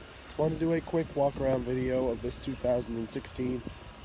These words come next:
G M C Sierra double cab S L E four-wheel drive that we have on our lot.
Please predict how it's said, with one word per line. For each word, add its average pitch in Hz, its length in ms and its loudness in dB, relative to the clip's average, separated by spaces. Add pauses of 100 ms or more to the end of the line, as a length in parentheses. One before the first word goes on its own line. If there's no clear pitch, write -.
(400)
G 170 180 4
M 165 100 2
C - 200 -2
Sierra 135 500 0
double 143 280 2
cab 139 340 2
S 156 220 0
L 139 200 2
E 139 80 0
four-wheel 135 440 0
drive 117 300 0
that 107 100 -4
we 110 80 -6
have 110 260 0
on 110 120 0
our 110 140 0
lot. 120 320 0